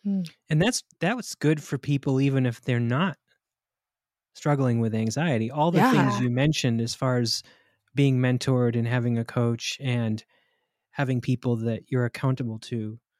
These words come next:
Speaker 3: Yeah.
Speaker 2: That's something that anyone can benefit from, even if
Speaker 3: Yeah.
Speaker 2: they don't feel that they
Speaker 1: Mm.
Speaker 2: have an issue with anxiety.
Speaker 3: Mm-hmm. Yeah, definitely.
Speaker 1: Right.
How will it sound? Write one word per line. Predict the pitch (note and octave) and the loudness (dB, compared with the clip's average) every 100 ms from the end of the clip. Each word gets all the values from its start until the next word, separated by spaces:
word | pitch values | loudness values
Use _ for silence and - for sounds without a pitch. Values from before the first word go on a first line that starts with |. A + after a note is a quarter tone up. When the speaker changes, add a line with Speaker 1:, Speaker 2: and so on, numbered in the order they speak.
| _ _ - | _ _ -8
Speaker 3:
Yeah. | A#3+ A3+ A3 A3 - | -6 -6 -8 -10 -8
Speaker 2:
That's | D3+ F3 | -4 -2
something | - F3+ D3+ D3+ C3+ | 0 0 0 0 0
that | C3 B2 | 0 -2
anyone | D3 D3+ C3 B2 | 0 2 2 0
can | B2 A#2 | -2 -2
benefit | B2 A#2 - A2 | -2 -2 -6 -12
from, | - A2+ A2 G#2+ | -8 -6 -6 -6
even | C#3+ B2+ A#2+ | -4 0 0
if | |
Speaker 3:
Yeah. | G#2+ | 0
Speaker 2:
they | B2 | -2
don't | A#2 A#2+ A#2 | 2 0 0
feel | - B2 | 0 2
that | A2+ A2+ | 2 -2
they | A#2 A2+ | -4 0
Speaker 1:
Mm. | |
Speaker 2:
have | G#2+ F#2+ | 2 2
an | A2 | 2
issue | A2+ - A2+ G#2+ - _ | 0 0 -2 -2 -6 _
with | A#2+ G#2+ | -2 0
anxiety. | G#2+ G#2+ A#2 A2+ G#2+ | -2 -2 0 0 0
Speaker 3:
Mm-hmm. | G#2+ - _ _ _ - | -4 -6 _ _ _ -10
Yeah, | A3 G#3 G#3 _ | -6 -6 -10 _
definitely. | G#3+ - G#3+ A#3 A3+ | -16 -8 -8 -6 -4
Speaker 1:
Right. | F#3+ F#3 | -4 -4